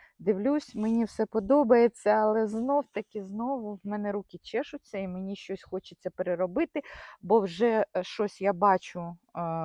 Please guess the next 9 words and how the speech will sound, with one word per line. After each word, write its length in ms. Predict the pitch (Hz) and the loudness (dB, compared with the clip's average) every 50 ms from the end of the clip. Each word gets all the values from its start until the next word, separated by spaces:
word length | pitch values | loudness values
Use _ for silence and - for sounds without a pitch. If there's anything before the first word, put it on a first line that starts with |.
| 165 175 | -2 -2
не 140 | 180 190 202 | -2 -4 0
так, 280 | - 214 180 - _ - | 2 2 2 2 _ -4
як 140 | 175 165 _ | -4 -4 _
хотіла, 640 | - - 202 - - - 262 320 359 339 330 359 359 - _ - - - - - - | -6 -6 -6 -6 -6 -2 0 4 6 6 6 6 4 0 _ -20 -20 -20 -20 -6 0
або 260 | - 180 170 185 240 | 0 2 2 4 2
не 140 | 262 254 220 | 2 2 2
так, 180 | - 254 247 - | 2 0 0 2
як 200 | - 240 220 - | 0 -2 -2 -2
очітува-, 640 | 220 - - - - 190 - - 160 147 151 156 151 | -4 -6 -6 -6 -8 -8 -6 -4 -4 -2 -2 -2 -2